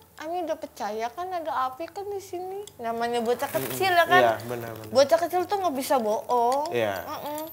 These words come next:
Speaker 1: di situ.
Speaker 2: Nah, terus itu pas Johan umur berapa tuh, sayang? Viral, "Ayah, ayah," terus?
Speaker 1: Setahun.
Speaker 2: Satu tahun.
Speaker 1: Hmm.
Speaker 2: Sekarang dia empat tahun, dia masih pernah begitu lagi nggak?
Speaker 1: Enggak.
Speaker 2: Hmm.
Speaker 1: Paling cuman ngomong, "Ami,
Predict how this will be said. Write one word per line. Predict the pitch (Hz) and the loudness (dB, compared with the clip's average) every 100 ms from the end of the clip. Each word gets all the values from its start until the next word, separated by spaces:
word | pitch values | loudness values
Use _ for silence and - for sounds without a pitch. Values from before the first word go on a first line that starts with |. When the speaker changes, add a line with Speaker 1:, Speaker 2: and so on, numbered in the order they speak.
| - - | -16 -18
Speaker 1:
di | - 233 | -10 -10
situ. | 233 214 220 208 208 196 180 175 - - | -10 -4 -4 -2 -6 -10 -14 -16 -18 -18
Speaker 2:
Nah, | - 123 117 | -4 -2 2
terus | 180 226 - | 2 0 0
itu | 165 160 | 2 4
pas | - - - - | 8 8 8 -2
Johan | 135 151 165 160 | 4 6 6 4
umur | 156 | 2
berapa | 147 143 139 | 4 4 2
tuh, | - 113 | -2 -2
sayang? | 104 95 90 | 0 0 -2
Viral, | 95 104 101 104 104 104 - | -4 -2 4 4 4 2 2
"Ayah, | 151 160 165 147 | 2 4 4 2
ayah," | 143 147 151 - | 2 0 -2 -6
terus? | 139 - - | -16 -16 -14
Speaker 1:
Setahun. | - - 220 196 190 - | -6 0 0 0 -8 -18
Speaker 2:
Satu | - 151 151 147 | 4 6 6 4
tahun. | 147 139 123 120 | 6 4 4 -2
Speaker 1:
Hmm. | 104 104 104 - | -2 -10 -14 4
Speaker 2:
Sekarang | 147 151 180 | 8 10 10
dia | 180 165 | 8 4
empat | 165 160 156 | 6 4 6
tahun, | 180 208 | 4 4
dia | 214 | 0
masih | 220 165 170 | 0 -2 -4
pernah | - 156 165 | -6 -4 -2
begitu | 156 151 151 | -4 -6 -6
lagi | 151 151 151 | -6 -8 -12
nggak? | - - | -14 -10
Speaker 1:
Enggak. | 240 214 180 | -2 0 0
Speaker 2:
Hmm. | 185 - - - | -4 -20 -20 6
Speaker 1:
Paling | 233 294 302 | 8 8 6
cuman | 294 269 254 | 0 0 0
ngomong, | 247 247 254 254 - - - - - - - | 0 0 -2 -4 -16 -20 -20 -20 -20 -16 -2
"Ami, | 269 311 320 | 0 0 -2